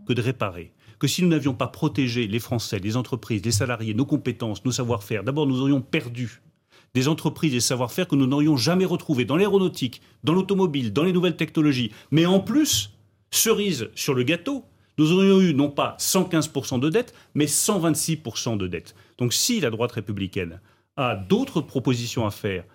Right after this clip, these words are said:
que la manière dont nous avons géré la crise, qu'elle les présente. Parce que je pense que dans le fond, ce qui les aurait peut-être guidés, c'est justement l'incapacité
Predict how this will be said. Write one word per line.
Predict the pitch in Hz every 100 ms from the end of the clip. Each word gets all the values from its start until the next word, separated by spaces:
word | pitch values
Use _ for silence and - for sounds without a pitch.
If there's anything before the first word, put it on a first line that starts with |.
| _ _
que |
la | 113
manière | 107 135 135 135
dont |
nous | 101 98
avons | 101 104
géré | 104 101
la | 92
crise, | - 156 - - _
qu'elle | - 135
les |
présente. | 131 131 120 110
Parce | 143
que | -
je | 180
pense | 196 220
que | -
dans | 110 120
le | 120
fond, | - 107 92 _ _ _ _ -
ce | -
qui | -
les | 139 123
aurait | 120 113
peut-être | 113 104 - 104
guidés, | 101 107 113 185
c'est | 156 - 127
justement | 120 135 - 175 165
l'incapacité | 151 160 156 151 - 135 151 131